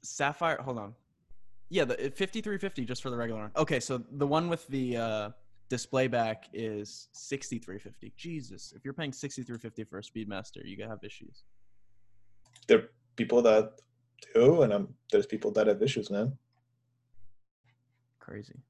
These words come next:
Speaker 1: The, the new, um, the way that they, uh, the movement looks on the new ones is pretty nice. Like, you know, they, they've changed, like, h-, the color of, uh, you know, they used to have, like, be fully, like, gold colored, the movements.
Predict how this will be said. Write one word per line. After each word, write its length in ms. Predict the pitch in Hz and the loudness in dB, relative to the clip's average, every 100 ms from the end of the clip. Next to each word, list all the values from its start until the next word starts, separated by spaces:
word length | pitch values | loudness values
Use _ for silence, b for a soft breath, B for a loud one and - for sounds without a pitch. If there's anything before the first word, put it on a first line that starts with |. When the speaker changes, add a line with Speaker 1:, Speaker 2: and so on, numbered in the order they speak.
| _ _ - | _ _ -4
Speaker 1:
The, 100 | 143 | -4
the 240 | 113 135 | -2 -2
new, 380 | 139 165 160 123 | 0 -2 -2 -2
um, 400 | 110 101 90 - _ _ _ _ - - - - - - - - - 127 | -2 -4 -8 -12 _ _ _ _ -20 -18 -18 -18 -20 -18 -18 -18 -14 -6
the 80 | 120 | -4
way 140 | 123 | -2
that 160 | 127 117 | -2 -4
they, 280 | 107 95 95 | -6 -6 -6
uh, 300 | 92 64 139 _ _ _ _ _ _ _ _ _ _ _ _ _ - | -8 -10 -14 _ _ _ _ _ _ _ _ _ _ _ _ _ -8
the 60 | |
movement 320 | 107 113 120 101 | -6 -6 -8 -8
looks 240 | 127 - | -8 -8
on 60 | 101 | -10
the 80 | |
new 140 | 101 107 | -8 -10
ones 180 | 101 113 | -10 -14
is 80 | |
pretty 220 | - 101 98 | -14 -12 -10
nice. 260 | 101 - - | -12 -12 -8
Like, 180 | 117 | -6
you 60 | 123 | -4
know, 120 | 117 | -4
they, 280 | 90 107 113 | -6 -6 -6
they've 180 | 113 113 | -6 -6
changed, 360 | 135 117 110 98 | -6 -6 -6 -8
like, 160 | 95 131 | -10 -12
h-, 60 | - | -10
the 80 | 104 | -10
color 400 | - 113 107 98 | -4 -4 -2 -4
of, 140 | 101 - - - | -6 -10 -18 -12
uh, 300 | 73 67 - - - - | -10 -10 -14 -16 -18 -14
you 100 | 107 | -10
know, 60 | 87 | -8
they 140 | 107 | -6
used 180 | 113 117 | -6 -6
to 60 | 113 | -6
have, 140 | 107 - 62 | -8 -12 -12
like, 180 | 101 107 | -12 -10
be 80 | 107 | -12
fully, 380 | - 113 107 | -6 -6 -4
like, 160 | 104 104 | -6 -8
gold 240 | 101 117 - | -8 -10 -8
colored, 300 | 127 131 131 | -10 -10 -10
the 60 | |
movements. 460 | 131 135 135 131 | -12 -10 -14 -14